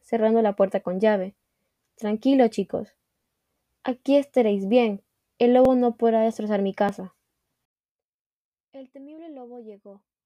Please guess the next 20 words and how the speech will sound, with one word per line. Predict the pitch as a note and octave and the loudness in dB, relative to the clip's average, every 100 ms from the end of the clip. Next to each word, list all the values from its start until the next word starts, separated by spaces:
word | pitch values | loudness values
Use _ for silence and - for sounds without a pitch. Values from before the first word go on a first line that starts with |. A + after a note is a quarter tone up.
| _ _ _ | _ _ _
y | A#3 | -20
por | A3+ - G#3+ | -20 -20 -18
más | G#3+ A#3 B3+ | -18 -18 -20
que | _ B3 | _ -20
sopló, | G#3+ - A#3 B3 _ _ _ | -20 -18 -16 -16 _ _ _
no | B3 B3+ | -20 -20
pudo | C4 C4+ | -14 -12
mover | B3+ A#3 A#3 | -12 -12 -12
ni | A#3 | -12
un | C4+ C4+ | -14 -16
solo | - C4 | -16 -14
ladrillo | A#3 G3+ A3 A#3 | -14 -14 -12 -12
de | A3+ G#3+ | -12 -14
las | G#3 G3+ | -16 -18
paredes. | F#3+ A3 G3+ G#3+ _ _ _ _ _ _ _ - | -14 -12 -12 -14 _ _ _ _ _ _ _ -12
Era | C4 C#4 | -8 -8
una | C#4 | -10
casa | A#3+ B3+ A#3+ A#3 | -10 -12 -12 -14
muy | G#3+ A3+ C#4 | -10 -8 -6
resistente. | C4+ A3+ - B3 A#3 - | -6 -10 -10 -8 -8 -12